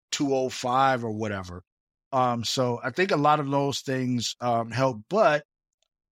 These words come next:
going back to something that I don't know a lot about, but you hear people talk a lot about, he also never drained himself, right? So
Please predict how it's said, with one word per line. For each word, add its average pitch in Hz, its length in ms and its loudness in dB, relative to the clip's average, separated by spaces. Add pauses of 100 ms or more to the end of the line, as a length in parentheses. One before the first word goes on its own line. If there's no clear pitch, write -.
(600)
going 151 260 0
back 143 240 2
to 135 160 -6
something 139 540 0
that 127 220 -4
I 131 180 0
don't 143 400 0
know 139 200 2
a - 20 2
lot 127 220 0
about, 120 400 0
but 123 160 -4
you 120 160 -2
hear 131 220 -2
people 113 320 -6
talk 139 320 0
a 139 40 -2
lot 113 220 0
about, 104 420 -4 (720)
he 151 180 2
also 160 400 2
never 143 800 0
drained 139 500 0
himself, 110 800 -4 (240)
right? 135 420 0
So 123 560 0